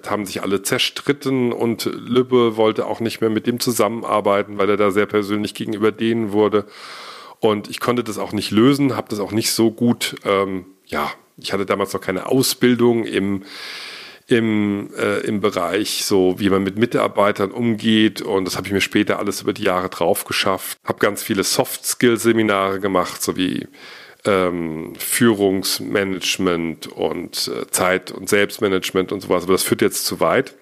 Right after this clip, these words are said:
Und hab dann, ähm, ab zweitausendacht eine eigene Hörspielserie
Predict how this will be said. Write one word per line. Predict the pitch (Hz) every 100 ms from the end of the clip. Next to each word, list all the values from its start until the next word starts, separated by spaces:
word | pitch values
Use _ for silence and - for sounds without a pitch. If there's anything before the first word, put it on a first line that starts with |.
| _ _ - - - - -
Und | 127 120
hab | 151 -
dann, | 165 175 190 190 -
ähm, | 123 127 131 131 131
ab | 127 123 -
zweitausendacht | - - 127 110 214 - - 151 - -
eine | 123 -
eigene | 120 156 175 139 104
Hörspielserie | 98 87 - 107 92 95 92